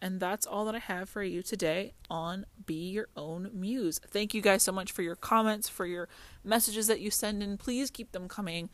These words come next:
Um, I might start a segment where I read comments that you all leave for me or insights that you have on things that I say. So if you have thoughts, um, on this,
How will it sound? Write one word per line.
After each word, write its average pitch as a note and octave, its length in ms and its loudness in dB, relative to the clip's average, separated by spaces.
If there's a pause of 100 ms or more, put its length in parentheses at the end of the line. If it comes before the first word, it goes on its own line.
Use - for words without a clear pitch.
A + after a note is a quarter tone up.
(380)
Um, F3+ 180 6
I F3 60 -2
might G3 220 0
start G3 200 4
a F3+ 60 0
segment E3 400 0
where D#3+ 160 0
I D#3 60 2
read E3 460 -2 (460)
comments E3 480 4
that - 240 -6
you E3+ 180 2
all D#3+ 160 4
leave G3+ 300 0 (160)
for - 240 -2
me F3+ 220 4
or E3 160 6
insights A3+ 480 10
that - 100 4
you F#3 140 -4
have E3+ 420 4
on E3 240 0
things F#3 300 -2
that G#3+ 100 2
I A3+ 140 2
say. B3 320 4
So E3+ 240 2
if - 160 -2 (400)
you G3+ 160 4
have G3+ 220 6
thoughts, - 680 2 (240)
um, E3+ 500 6
on E3+ 280 6
this, - 480 6